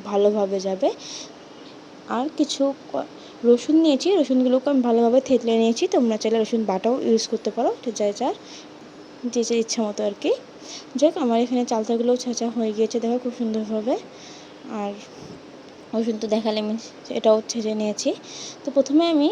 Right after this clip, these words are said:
একটু কড়াইয়ে সরিষার তেল দিয়ে দিচ্ছি। আমি তেলটা অল্প করে ইউজ করবো, যেহেতু আমার আচারটাও অল্পই ছিল। দিয়ে দিচ্ছি দুটো তেজপাতা এবং ছোট্ট দেখে একটি দারচিনি। এবার এটা গরম হতে হতে দিয়ে দেবো যে রসুনগুলো আমি থেতলো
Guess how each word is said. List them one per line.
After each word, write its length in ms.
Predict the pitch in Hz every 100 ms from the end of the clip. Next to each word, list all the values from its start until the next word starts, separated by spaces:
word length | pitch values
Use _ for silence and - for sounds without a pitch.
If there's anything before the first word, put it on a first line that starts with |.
| 494 - -
একটু 120 | - 262
কড়াইয়ে 380 | 240 226 226 269 466 - - - -
সরিষার 340 | 247 226 254 240
তেল 160 | 240 226
দিয়ে 140 | 226 226
দিচ্ছি। 280 | 233 - - 440 -
আমি 120 | 247 233
তেলটা 220 | 233 233 220
অল্প 100 | 214 226
করে 120 | 240
ইউজ 100 | 233 -
করবো, 180 | 247 294
যেহেতু 140 | 269 233
আমার 140 | 220 226 208
আচারটাও 380 | 233 226 254 349 -
অল্পই 300 | 214 208 233 226
ছিল। 160 | 233 247 508 - - - - -
দিয়ে 140 | 233
দিচ্ছি 260 | 220 - - 320
দুটো 160 | 262 240 226
তেজপাতা 420 | 220 - 233 294 359
এবং 120 | 247 226
ছোট্ট 140 | 240 - 220
দেখে 160 | 226 240
একটি 160 | - 480 - - -
দারচিনি। 520 | - 185 - 196 180 185 - - - - - -
এবার 200 | 247 269 415 - - -
এটা 120 | 226 208
গরম 180 | 208 247
হতে 140 | 277 262
হতে 140 | 226 233
দিয়ে 120 | 226
দেবো 140 | 220 254 240
যে 60 | 220 214
রসুনগুলো 460 | 220 240 240 269 269
আমি 120 | 269 330
থেতলো 240 | 294 220